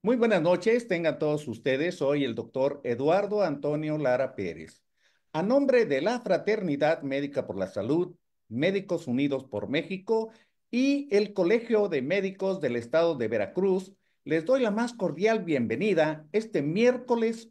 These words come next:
once de diciembre del año dos mil veinticuatro. La videoconferencia del día de hoy lleva por título,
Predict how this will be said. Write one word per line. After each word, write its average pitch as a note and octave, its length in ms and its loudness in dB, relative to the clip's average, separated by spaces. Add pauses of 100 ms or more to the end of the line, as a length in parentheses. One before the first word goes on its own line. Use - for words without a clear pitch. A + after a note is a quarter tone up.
once A3+ 540 2
de D#3+ 140 -2
diciembre F3+ 680 0
del B2+ 180 -2
año C3 220 0
dos G#2+ 240 -6
mil A2+ 160 -2
veinticuatro. G#2 840 -6 (880)
La A#3 140 2
videoconferencia A#3+ 840 2
del D3 260 0
día A3 200 0
de E3+ 120 2
hoy E3 440 4 (180)
lleva F#3 400 0
por C#3+ 220 -6
título, E3 640 -2